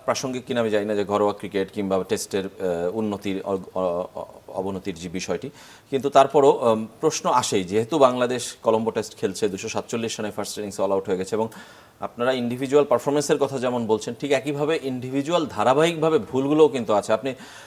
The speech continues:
এনামুল হক বিজয়ের আউটগুলো যদি দেখেন গত তিনটি ইনিংসে, মুশফিকুর রহিম গতকাল যেভাবে আউট হয়েছেন, মানে তার যে স্লগ সুইপে যে দুর্বলতা বারবার বলা হয়েছে, তার জানেন তিনি, তারপরে সেভাবে আউট হয়েছেন। আমি বলছি যে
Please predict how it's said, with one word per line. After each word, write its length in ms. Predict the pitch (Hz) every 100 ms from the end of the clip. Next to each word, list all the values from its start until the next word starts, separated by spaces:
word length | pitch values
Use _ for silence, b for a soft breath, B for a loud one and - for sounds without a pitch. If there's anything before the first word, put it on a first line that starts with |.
| B
এনামুল 320 | 160 190 175 151
হক 120 | 135
বিজয়ের 360 | 135 131 127
আউটগুলো 440 | 127 120 113 117 117
যদি 180 | 110 104
দেখেন 240 | 101 107
গত 140 | 101
তিনটি 340 | 107 113 101 104
ইনিংসে, 440 | 95 95 - 90 B 175 B B B
মুশফিকুর 520 | 131 147 - 196 190 165
রহিম 240 | 156 156
গতকাল 340 | 143 143 139
যেভাবে 360 | 120 123 120 120
আউট 320 | - 113 113
হয়েছেন, 440 | 117 104 - 98 98
মানে 220 | 101 104 95
তার 240 | 110 110 104
যে 280 | 127 127
স্লগ 220 | 117 117 110
সুইপে 400 | - 127 113 120
যে 140 | 110
দুর্বলতা 480 | 104 120 113 107 110
বারবার 500 | 101 104 117 131 135
বলা 220 | 120 127
হয়েছে, 280 | 123 139 -
তার 400 | - 131 117 95
জানেন 320 | 82 113 143
তিনি, 220 | 147 165 226
তারপরে 340 | 131 117 113
সেভাবে 340 | - 104 104
আউট 160 | 95 90
হয়েছেন। 200 | 98 113
আমি 120 | 127
বলছি 180 | 147
যে 100 | 180